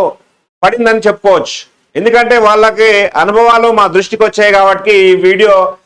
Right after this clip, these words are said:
మీ ముందుకు తీసుకురావాల్సి వచ్చింది. ఇక ఇంకా కొన్ని విషయాల్లోకి వెళ్తే, ఇక రెండు వందల యూనిట్ల లోపు విద్యుత్ వినియోగించుకునే వారికి తెల్ల రేషన్ కార్డులు, ఆధార్ కార్డులు కూడా తప్పనిసరి చేసింది మన రేవంత్,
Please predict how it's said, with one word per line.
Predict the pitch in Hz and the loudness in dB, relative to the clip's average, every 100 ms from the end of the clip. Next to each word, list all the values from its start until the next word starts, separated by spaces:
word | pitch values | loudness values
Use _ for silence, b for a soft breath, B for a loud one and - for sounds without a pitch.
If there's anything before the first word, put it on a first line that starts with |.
| _ | _
మీ | 165 | -6
ముందుకు | 196 208 220 | -2 0 0
తీసుకురావాల్సి | 220 208 208 196 170 147 139 | 0 -2 -2 0 0 -2 -6
వచ్చింది. | 107 90 82 _ _ _ _ _ _ _ - | -10 -14 -20 _ _ _ _ _ _ _ -6
ఇక | 190 240 226 226 - | 0 2 2 0 -6
ఇంకా | 196 220 254 | -6 0 0
కొన్ని | 247 _ - 240 269 | -2 _ -4 0 0
విషయాల్లోకి | 262 262 269 269 247 | 0 0 0 0 0
వెళ్తే, | 254 247 220 233 170 _ _ - | 0 0 0 -2 -6 _ _ -8
ఇక | 190 | -2
రెండు | 233 233 277 | 0 2 2
వందల | 277 277 | 2 2
యూనిట్ల | 269 254 254 254 | 2 2 0 0
లోపు | 247 240 240 | 0 0 2
విద్యుత్ | 240 226 190 240 233 | 0 0 -2 -2 0
వినియోగించుకునే | 226 233 226 226 220 226 220 | 0 2 2 0 -2 0 2
వారికి | 220 214 214 220 220 190 214 190 _ _ - | 2 2 0 0 2 2 0 -4 _ _ -4
తెల్ల | 175 208 | 0 2
రేషన్ | 233 226 220 220 | 2 2 0 0
కార్డులు, | 214 208 208 208 208 - _ _ _ - | 2 2 0 0 -2 -8 _ _ _ -4
ఆధార్ | 151 202 247 254 | -2 -2 -4 -6
కార్డులు | 240 233 226 233 | -2 0 2 2
కూడా | 240 220 220 233 220 208 220 | 2 2 2 2 2 0 -2
తప్పనిసరి | 208 - 214 208 208 | -4 -2 -2 0 0
చేసింది | 196 196 185 185 208 226 - _ _ _ - | 2 0 -2 0 0 0 -6 _ _ _ -6
మన | 185 190 | -2 0
రేవంత్, | 185 196 190 | 2 0 0